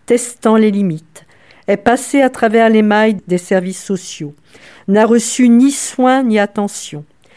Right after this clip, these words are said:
Ses colères et ses emportements sont mémorables. Elle menace, insulte et refuse l'autorité. Malgré tout, je passe des heures à l'écouter.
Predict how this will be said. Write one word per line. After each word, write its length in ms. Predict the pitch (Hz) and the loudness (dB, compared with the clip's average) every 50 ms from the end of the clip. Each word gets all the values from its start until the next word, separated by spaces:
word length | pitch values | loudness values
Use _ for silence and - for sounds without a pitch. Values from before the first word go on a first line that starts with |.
| _ _ _ _ _ _ | _ _ _ _ _ _
Ses 200 | - - 233 220 | -6 -4 -4 -4
colères 480 | 220 - 262 269 262 269 285 285 285 269 | 0 0 2 2 4 4 4 2 2 2
et 60 | 208 | 0
ses 220 | - - 196 185 | 0 -2 0 0
emportements 680 | 214 226 220 226 226 220 - - 233 220 214 240 254 247 | 0 0 0 0 -4 -4 -2 -2 0 2 2 2 0 -2
sont 220 | - - 202 180 | -4 -4 -4 -2
mémorables. 840 | 175 180 190 214 226 214 202 190 175 - 151 143 147 156 151 143 151 - - _ - - - - - | 0 0 2 2 2 2 2 0 0 -2 -6 -6 -8 -10 -12 -14 -16 -16 -20 _ -20 -20 -20 -10 -2
Elle 200 | 151 196 202 214 | 0 2 2 4
menace, 640 | 214 240 247 226 202 175 156 147 156 160 - - - - | 4 4 4 4 2 2 2 2 0 -2 -6 -10 -6 -2
insulte 800 | 247 220 240 233 233 - - - - 180 175 165 160 - - 175 170 - - - - - _ | 0 2 2 0 -2 -6 -8 -4 -4 -4 -4 -4 -6 -8 -10 -10 -10 -12 -18 -20 -20 -16 _
et 140 | - 233 226 | 0 0 0
refuse 580 | - 226 262 254 - - - 277 277 277 220 208 | 2 2 0 0 -2 -2 0 2 2 2 2 2
l'autorité. 720 | 202 208 208 - 202 175 185 170 - _ - 139 131 - - _ _ _ _ _ _ _ _ _ - - - _ _ - | 0 0 0 0 -2 -2 -2 -4 -6 _ -10 -10 -10 -10 -14 _ _ _ _ _ _ _ _ _ -20 -20 -20 _ _ -2
Malgré 420 | 208 226 254 233 233 240 262 254 262 | 0 2 2 2 2 2 0 0 2
tout, 180 | - 320 311 | 2 2 4
je 100 | 262 254 | 4 2
passe 260 | 247 - 226 214 185 | 2 2 0 0 2
des 320 | 175 202 208 190 156 160 170 | 2 0 0 0 0 0 0
heures 240 | 165 165 160 151 160 | 2 2 2 0 -2
à 60 | 156 | -4
l'écouter. 600 | 151 147 - - 151 - _ - 151 143 151 | -4 -6 -8 -12 -16 -16 _ -10 -10 -10 -10